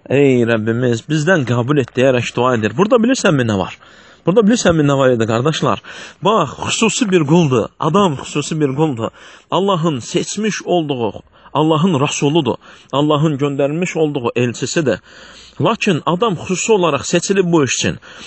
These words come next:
və xüsusi bir iş əmr olunub və xüsusi bir, ə, deməli, binanın tikilməsi əmr olunub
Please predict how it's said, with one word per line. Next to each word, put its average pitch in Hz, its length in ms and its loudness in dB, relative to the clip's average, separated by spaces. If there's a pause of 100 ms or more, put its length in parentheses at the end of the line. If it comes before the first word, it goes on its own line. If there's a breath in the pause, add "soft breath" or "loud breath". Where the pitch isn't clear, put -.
(140 loud breath)
və 139 200 0
xüsusi - 560 0
bir 170 80 4
iş - 240 0
əmr 220 220 4
olunub 120 360 2 (360 loud breath)
və 156 120 2
xüsusi 190 340 2 (100)
bir, 156 220 2 (600 loud breath)
ə, 156 320 -2
deməli, 151 340 2 (160)
binanın 156 400 4
tikilməsi 160 560 2
əmr 226 160 2
olunub 120 320 0